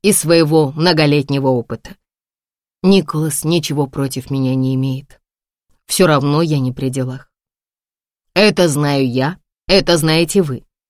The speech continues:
Чего не скажешь о Николасе, кстати». Думаю, он сделает для меня исключение. «Почему?» «По-моему, он хочет узнать свою внучку»,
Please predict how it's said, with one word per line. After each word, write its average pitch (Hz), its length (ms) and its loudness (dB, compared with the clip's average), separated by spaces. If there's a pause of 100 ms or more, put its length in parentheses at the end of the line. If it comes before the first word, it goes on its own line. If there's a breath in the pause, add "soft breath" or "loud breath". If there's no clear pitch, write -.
(440)
Чего 196 300 4
не 330 140 6
скажешь 233 500 2
о 165 100 2
Николасе, 156 680 -2
кстати». - 600 -10 (680)
Думаю, 175 480 2
он 139 120 -2
сделает 131 500 -2
для 131 140 0
меня 127 260 0
исключение. 127 800 -8 (800)
«Почему?» 143 500 0 (520)
«По-моему, 202 440 4
он 170 140 -2
хочет 151 440 -4
узнать 131 360 -2
свою 131 240 -2
внучку», 131 540 -6